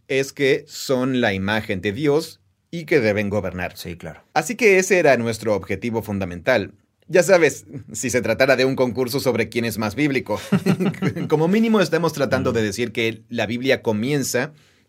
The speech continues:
Speaker 1: utilizando este grupo de conceptos e ideas, y,
Speaker 2: Sí.
Speaker 1: y glorificar a Dios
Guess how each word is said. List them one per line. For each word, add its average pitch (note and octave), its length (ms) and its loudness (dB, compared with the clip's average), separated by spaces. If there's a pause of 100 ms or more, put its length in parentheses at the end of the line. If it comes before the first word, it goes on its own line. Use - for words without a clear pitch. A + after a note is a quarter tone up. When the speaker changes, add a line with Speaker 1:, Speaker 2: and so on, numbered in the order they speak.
Speaker 1:
utilizando D#3+ 640 2
este B2 360 4
grupo A2 320 0
de A#2 100 0
conceptos G2 640 -6
e G2 140 -2
ideas, F#2+ 580 -4
y, D2+ 140 -20
Speaker 2:
Sí. E2+ 120 -10
Speaker 1:
y G#2 200 -6
glorificar C#3 540 2
a F3+ 60 8
Dios E3+ 320 0